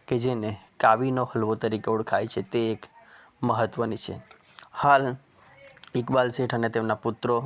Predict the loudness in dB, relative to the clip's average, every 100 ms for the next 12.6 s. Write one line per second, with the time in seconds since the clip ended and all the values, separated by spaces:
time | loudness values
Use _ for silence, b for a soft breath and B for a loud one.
0 | -6 -8 -2 0 2 -2 -6 B B B
1 | B -4 2 4 6 6 6 6 4 4
2 | 2 2 0 2 0 0 2 2 0 -2
3 | 0 2 2 2 2 2 0 -2 0 -2
4 | -4 -2 -2 0 2 4 4 2 -2 -6
5 | -4 -4 -6 -8 -14 -20 -20 -20 -20 B
6 | B B -8 -4 -2 0 2 2 2 0
7 | -2 -2 0 2 2 0 -2 -2 0 -2
8 | -2 -2 0 -2 -2 0 -2 -2 -4 0
9 | 0 0 -2 -2 0 0 0 0 0 0
10 | -6 _ _ -20 -20 -20 _ -18 -4 -2
11 | -2 -2 -4 -4 -6 B B -6 -2 0
12 | 0 -2 0 0 0